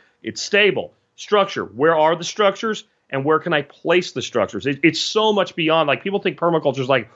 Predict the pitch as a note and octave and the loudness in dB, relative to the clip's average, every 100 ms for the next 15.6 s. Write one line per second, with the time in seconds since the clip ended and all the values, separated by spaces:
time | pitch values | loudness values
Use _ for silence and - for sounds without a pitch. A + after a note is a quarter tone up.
0 | - B2 B2+ C3+ C#3 A#2+ G#2+ A#2+ C3 G#2+ | -4 0 2 2 2 0 0 2 2 -2
1 | E2 - _ _ _ _ _ _ _ E3 | -12 -20 _ _ _ _ _ _ _ 0
2 | G3 - - _ E3 F3 - F#3+ F#3+ - | 0 -2 -6 _ 0 0 0 0 0 -2
3 | G#3 G3 F3+ D#3+ - D#3+ D3+ D3 - _ | -4 -2 -2 -2 2 4 4 0 -6 _
4 | - A#2+ - F3+ F#3 F#3+ - _ _ _ | -8 -6 0 2 4 2 -6 _ _ _
5 | _ D3+ C#3+ C3 D#3+ C#3+ C#3+ - B2 A#2+ | _ -2 0 0 -2 0 0 0 0 2
6 | A2 F#2 E2 _ _ _ _ _ G#2+ A#2 | 2 -2 -8 _ _ _ _ _ 0 0
7 | B2+ B2+ D3 C3+ B2 A#2 A2+ D3+ E3+ E3+ | 2 2 2 0 -2 -2 0 -2 0 -2
8 | D3 B2+ B2 B2 C#3+ C#3+ F3 D3+ C#3 - | 0 -2 0 0 0 0 0 2 0 -2
9 | C3+ C3 - A2+ - B2+ C3+ A#3 - - | -2 -2 -2 -4 -2 -4 0 -2 -2 -10
10 | - _ _ _ _ _ _ _ D3+ C#3+ | -12 _ _ _ _ _ _ _ 2 4
11 | C#3+ B2 D#3+ D#3+ F#3 D#3+ D3 C#3+ C3 C3 | 2 2 0 0 0 2 2 -2 -6 -8
12 | - D#3+ D3+ C#3 C#3+ C3+ A2+ A2+ A#2 B2+ | -2 0 2 2 0 0 -4 -8 -6 -6
13 | A2+ C#3 D3 D#3+ D#3+ D3+ D3+ C3+ C3+ - | -4 -2 0 2 2 0 0 -4 -6 -2
14 | C3+ A#2 B2 - C3 A#2 - A#2+ - B2+ | -2 -2 -6 -2 -2 -2 0 0 0 -4
15 | A2 A#2+ G#2 D3+ D3+ C#3+ | -2 -2 -2 0 0 0